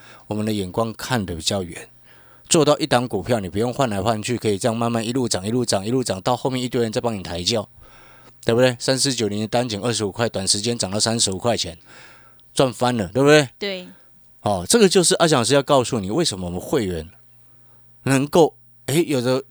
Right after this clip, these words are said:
Speaker 1: 出去外面晃了一圈又回来，有的，哎，跟着阿翔老师操作过十，操作了十年，到现在还在，还，还在跟着一起做，这就是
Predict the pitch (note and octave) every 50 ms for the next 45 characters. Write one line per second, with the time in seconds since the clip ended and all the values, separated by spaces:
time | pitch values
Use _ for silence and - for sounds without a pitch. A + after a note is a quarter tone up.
0 | _ _ - - F3+ F3+ E3 F#3 F#3 F3+ E3+ E3+ E3+ E3 - - F#3+ D#3 C#3+ D3
1 | D3+ D3 - - C#3+ C#3+ D3+ D3 C3 G2+ G2+ G2 G2+ F#2 D#2 - - - _ _
2 | _ _ _ _ _ _ _ _ _ _ _ - D#3+ D#3+ D#3 D3 D3 D#3 D3 C#3+
3 | - - C#3+ D#3 - - - - - E3+ D#3 D3 D3 C#3 D3 C#3+ B2 A#2+ G#2 F#2
4 | A#2 B2 - - B2+ B2+ B2+ C3 B2 A2 - - B2 G#2+ G2 - - - F2 G2
5 | - - - - C#3 C#3 C#3+ - D3+ B2+ G#2+ G2+ - - - F#2+ F#2+ G2 G2 G2
6 | - B2+ B2 A2+ - B2 A2 A2+ G#2 F2+ G2 G2 F#2+ A2 A2+ G#2 G#2 - - -
7 | - - - C3+ B2+ A#2+ - - C3+ B2 C#3 C#3+ C3+ - - C#3 C#3 C3 C3+ C#3
8 | B2+ - - - - - B2 G2+ - _ _ _ - - - - - - - -
9 | - C4+ A#3 A#3 B3 A3 A#3+